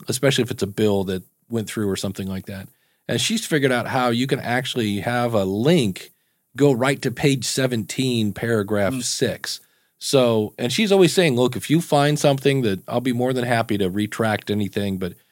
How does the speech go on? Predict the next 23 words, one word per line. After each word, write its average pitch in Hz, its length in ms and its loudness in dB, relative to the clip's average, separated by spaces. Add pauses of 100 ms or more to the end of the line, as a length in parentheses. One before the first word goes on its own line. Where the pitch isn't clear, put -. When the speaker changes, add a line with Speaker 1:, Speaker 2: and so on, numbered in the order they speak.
(120)
Speaker 1:
she - 160 -6
pretty 226 200 -2
much 147 180 0
backs 117 260 -2
up 107 120 -2
everything 107 400 0
she 107 180 -4
says. 98 500 -2 (380)
'Cause, 143 500 2 (640)
I - 260 -6
mean, 147 180 -8
the, 151 100 0
the 131 200 -4
problem 165 500 4
is, 113 540 2
right 120 260 -2
now 123 280 0
at 87 80 -4
least, 90 380 -4 (580)
uh, 95 400 -10 (460)
you 120 100 -8
kinda 165 280 0
gotta 170 280 0